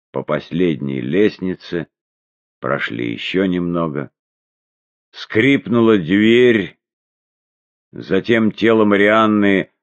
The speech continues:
обняла нежность мягких подушек, и почти одновременно она снова увидела свет. Как раз вовремя.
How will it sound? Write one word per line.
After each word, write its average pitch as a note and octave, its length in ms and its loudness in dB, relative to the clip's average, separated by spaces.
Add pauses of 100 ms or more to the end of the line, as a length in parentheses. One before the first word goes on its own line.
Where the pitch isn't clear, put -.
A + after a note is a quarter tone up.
обняла G#2 680 2
нежность G2+ 840 0
мягких E2+ 640 -6
подушек, E2+ 880 -6 (1000)
и F#2+ 120 2
почти C3+ 420 0
одновременно C3+ 880 4
она A#2 240 2
снова A2+ 520 0
увидела E2+ 640 0
свет. A#1 540 -8 (1300)
Как A#1+ 200 -8
раз G2 280 2
вовремя. C#2 680 -2